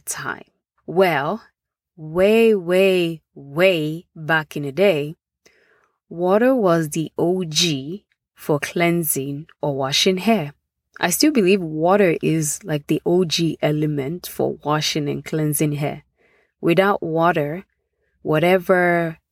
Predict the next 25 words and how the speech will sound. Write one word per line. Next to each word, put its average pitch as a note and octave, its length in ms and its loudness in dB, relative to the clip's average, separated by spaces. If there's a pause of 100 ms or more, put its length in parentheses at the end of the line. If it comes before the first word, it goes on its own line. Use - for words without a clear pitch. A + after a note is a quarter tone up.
products D#3+ 520 -2
you D#3 80 0
try D3 300 -4
to - 160 -4
use C#3 160 -4
to C#3+ 120 -2
wash F3 380 2
your D3 140 0
hair C3+ 480 -10 (480)
won't D#3+ 180 2
do D#3+ 100 2
the C#3 80 0
washing. C3 560 -6 (840)
Other E4 240 4
cleansers A3+ 800 2
in F#3 180 -4
pre-modern G3 640 2
times E3+ 420 -4
include D3+ 680 -6 (120)
oils, G#3+ 640 2 (440)
plants, F3 600 -2
and D3 200 -8 (140)
herbs G#3 540 2
local E3+ 400 -4
to D3+ 760 -4